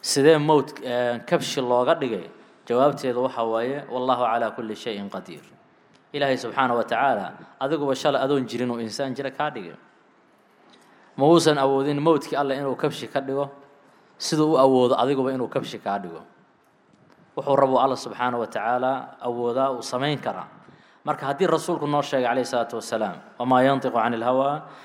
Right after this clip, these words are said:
إن هو إلا وحي يوحى." Waa waxyi Ilaahay u waxyooday in mowtka maalinka calaa suurati kabshin lagu keenayo. Xadiidka sixadiisana war ma laha. Laakiin waxaa kaloo la isku khilaafay, yaa waaye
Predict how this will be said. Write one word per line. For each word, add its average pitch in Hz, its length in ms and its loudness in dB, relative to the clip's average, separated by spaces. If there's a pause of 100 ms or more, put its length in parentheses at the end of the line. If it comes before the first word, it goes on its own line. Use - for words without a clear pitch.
(260)
إن 117 100 -2
هو 123 140 6
إلا 131 220 6
وحي 143 320 4
يوحى." 147 540 2
Waa 127 100 2
waxyi 147 260 0
Ilaahay 139 200 0
u 143 100 -6
waxyooday 131 560 -4
in 151 160 -4
mowtka 147 480 0 (320)
maalinka 139 400 -2
calaa 123 260 2
suurati 131 400 -6
kabshin 131 400 -6
lagu 127 220 -6
keenayo. 113 480 -4 (640)
Xadiidka 131 280 -6
sixadiisana 117 600 -8
war 135 160 -2
ma 107 100 -2
laha. 82 220 -10 (420)
Laakiin 123 280 0
waxaa 131 260 4
kaloo 131 200 2
la 123 60 -2
isku 151 200 -8
khilaafay, 98 480 -8 (720)
yaa 139 260 6
waaye 117 320 6